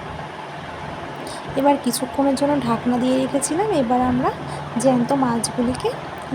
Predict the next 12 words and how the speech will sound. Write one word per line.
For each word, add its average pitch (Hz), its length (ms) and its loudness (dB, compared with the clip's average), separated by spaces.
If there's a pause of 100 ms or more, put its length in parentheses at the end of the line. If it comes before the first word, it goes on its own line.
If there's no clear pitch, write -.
ঝোলের 254 380 6
মধ্যে 330 240 4 (100)
দিয়ে 254 180 4
দেব। 208 220 -2 (1120)
এবার 302 180 6
ভালো 247 380 4
করে 262 220 6
একটু 302 240 -4 (440)
নেড়ে 262 280 4
চেড়ে 233 180 4
নিতে 220 260 -2
হবে। 208 320 -2